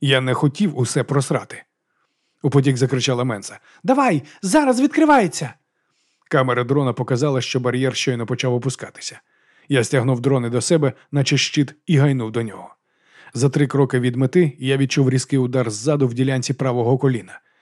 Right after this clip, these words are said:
Я пірнув і проліз під бар'єр, а ворог один врізався в нього. Броньовані руки пролізли в проріху, і я закричав: "Пусти! Пусти!" А тоді розрядив у дірку свою зброю.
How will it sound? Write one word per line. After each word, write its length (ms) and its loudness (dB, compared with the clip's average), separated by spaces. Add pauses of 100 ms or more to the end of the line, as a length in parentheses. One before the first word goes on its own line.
(140)
Я 180 4
пірнув 460 2
і 60 2
проліз 380 2
під 180 -2
бар'єр, 380 2
а 80 0
ворог 320 2
один 240 0
врізався 480 -2
в 60 -16
нього. 300 -20 (340)
Броньовані 540 0
руки 280 2
пролізли 480 0
в 40 -6
проріху, 580 -2
і 120 0
я 140 2
закричав: 460 -4 (280)
"Пусти! 560 0 (100)
Пусти!" 640 0 (320)
А 120 -2
тоді 340 2
розрядив 560 0
у 60 -2
дірку 320 0
свою 280 -2
зброю. 380 -8